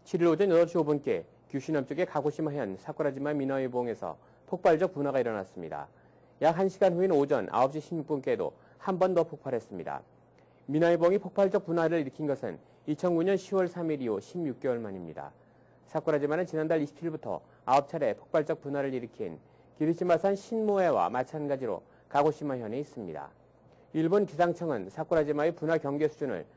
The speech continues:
입산 규제에 해당하는 레벨 쓰리로 유지했습니다. 사쿠라지마에서는 지난해 폭발적 분화가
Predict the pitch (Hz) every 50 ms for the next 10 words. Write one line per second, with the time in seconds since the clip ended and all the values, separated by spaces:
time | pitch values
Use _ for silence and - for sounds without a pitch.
0 | - - - - 160 160 - - 208 202 190 151 160 151 170 170 160 151 156 151
1 | 147 131 110 98 98 104 123 127 143 151 147 151 - 165 147 131 151 160 143 117
2 | 104 107 104 95 - - 95 80 76 76 71 73 - _ _ _ _ _ _ _
3 | _ _ _ - - 180 - 185 180 175 165 170 170 160 151 139 143 156 151 135
4 | 104 82 - - - - 147 156 156 170 170 170 - - - 190 175 180 175 -
5 | 165 160 147 127 107 82 76